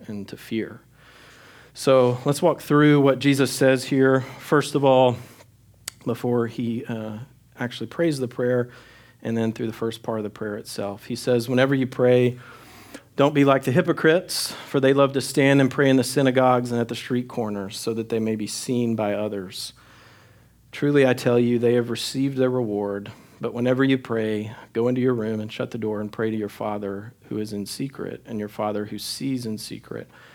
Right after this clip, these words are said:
will reward, will reward you." He, I think he does two things that I want us to see before he actually gives us the prayer here. The first thing he does here in verses five and six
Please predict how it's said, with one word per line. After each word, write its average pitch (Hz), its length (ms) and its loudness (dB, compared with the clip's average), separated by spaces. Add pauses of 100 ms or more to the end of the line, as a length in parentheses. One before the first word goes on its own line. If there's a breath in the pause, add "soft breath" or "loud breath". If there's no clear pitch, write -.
(240 loud breath)
will 113 100 0
reward, 104 540 -2
will 117 180 0
reward 110 480 0
you." 104 120 -6
He, 123 140 -2
I 123 80 -2
think 143 180 -2
he 143 80 -2
does 123 280 2
two 135 240 0
things 117 340 -2
that 110 120 -2
I 107 60 -2
want 107 200 -4
us 107 100 -10
to 107 100 -12
see 113 280 -6
before 107 420 -6
he 104 200 -8
actually 98 380 -10
gives 110 380 -4
us 101 240 -8
the - 120 -14
prayer 101 400 -6
here. 95 320 -8 (380 loud breath)
The 95 60 -6
first 147 280 2
thing 139 100 4
he 127 80 4
does 120 300 2
here 123 160 2
in 113 40 4
verses 113 320 0
five 120 300 2
and 110 100 -4
six 113 480 -4